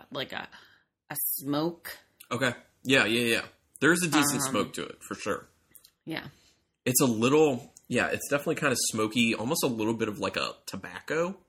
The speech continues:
Speaker 1: Yeah.
Speaker 2: to it.
Speaker 1: I don't particularly like that. Okay.
Speaker 2: Dark chocolate, definitely coming through. And the more I drink it,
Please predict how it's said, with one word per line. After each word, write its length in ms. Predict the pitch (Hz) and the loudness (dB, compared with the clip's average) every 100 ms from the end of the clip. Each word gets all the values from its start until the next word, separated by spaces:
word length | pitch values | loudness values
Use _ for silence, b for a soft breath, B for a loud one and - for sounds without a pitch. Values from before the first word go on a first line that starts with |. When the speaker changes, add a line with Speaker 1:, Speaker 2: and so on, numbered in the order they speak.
| _ _ | _ _
Speaker 1:
Yeah. 240 | - 165 117 | -8 -4 -2
Speaker 2:
to 220 | 202 196 | 0 0
it. 200 | 196 - - | -2 -6 -14
Speaker 1:
I 260 | 175 151 | -12 -10
don't 240 | 208 190 - | -8 -8 -10
particularly 500 | 156 - 143 131 117 | -12 -12 -10 -10 -8
like 200 | 92 - | -8 -6
that. 280 | 90 73 - _ _ _ _ _ _ _ _ _ _ _ | -6 -6 -8 _ _ _ _ _ _ _ _ _ _ _
Okay. 220 | 175 - - - _ _ _ - - | -8 -6 -8 -12 _ _ _ -8 -2
Speaker 2:
Dark 240 | 113 117 - | 2 2 4
chocolate, 420 | 110 104 113 - - - - | 2 2 0 -2 -10 -20 -6
definitely 380 | - 98 110 95 | -2 -2 -2 -4
coming 260 | - 98 101 | -4 -6 -6
through. 300 | 95 90 98 _ _ _ _ _ - - | -4 -4 -6 _ _ _ _ _ -12 0
And 100 | 139 | 4
the 60 | 135 | 4
more 240 | 127 139 | 4 4
I 100 | 131 | 4
drink 320 | 107 107 101 117 | 2 -2 0 2
it, 260 | 110 - | 0 -2